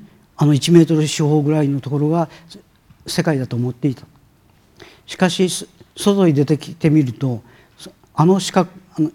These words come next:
い-、一メートル平方の世界とは違うものがあるぞということに気がつく。これは、まあ、あの、井の中の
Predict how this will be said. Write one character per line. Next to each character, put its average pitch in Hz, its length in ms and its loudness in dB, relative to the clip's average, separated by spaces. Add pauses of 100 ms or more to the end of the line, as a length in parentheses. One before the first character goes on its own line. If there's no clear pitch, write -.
い-、 233 200 -4
一 175 200 -2
メ 185 140 6
ー 175 40 2
ト 180 100 0
ル 170 80 0
平 170 200 0
方 151 200 -4
の 165 200 0 (240)
世 - 160 -10
界 160 160 0
と 143 80 -2
は 120 40 -4
違 - 160 -4
う 202 100 0
も 240 120 -2
の 233 120 -4
が 170 80 -2
あ 165 60 0
る 165 100 -4
ぞ 170 160 -6
と 175 100 -4
い 175 80 -2
う - 20 -4
こ 180 120 -6
と 233 80 -6
に 185 60 -4
気 - 80 -20
が 127 120 -6
つ - 100 -14
く。 - 100 -20 (920)
こ - 140 0
れ 220 60 6
は、 214 80 2
ま 185 280 0 (240)
あ、 165 60 -4
あ - 20 0
の、 143 220 -2 (760)
井 202 100 2
の 170 120 6
中 156 200 0
の 143 220 -2